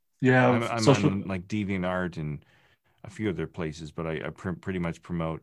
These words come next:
Speaker 2: um, just right from my website is where you can buy the prints.
Speaker 1: Do you have any social media? Do, are you on Instagram, Facebook? What are the, what are the, how can people, how,
Speaker 2: Um,
Speaker 1: how can people find you on those?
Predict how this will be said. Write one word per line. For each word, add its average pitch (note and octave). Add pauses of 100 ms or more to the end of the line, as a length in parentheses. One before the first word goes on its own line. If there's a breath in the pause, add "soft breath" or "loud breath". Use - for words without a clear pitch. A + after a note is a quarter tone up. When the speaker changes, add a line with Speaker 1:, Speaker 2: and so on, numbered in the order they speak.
Speaker 2:
um, D2 (840)
just -
right F2+
from F2+
my D#2+
website D#2+
is D2+
where D#2
you D#2
can D#2+
buy D2
the D2
prints. D#2 (1800)
Speaker 1:
Do C3+
you C#3
have C#3
any C3
social C3+
media? B2+
Do, A#2+
are A2+
you A2+
on A2+
Instagram, A#2+
Facebook? B2+ (240)
What A2+
are A#2+
the, A#2+
what C3
are B2+
the, - (100)
how C#3
can C3+
people, C3
how, A2
Speaker 2:
Um, G#2
Speaker 1:
how C3+
can D3+
people D3
find B2+
you B2
on B2
those? A2+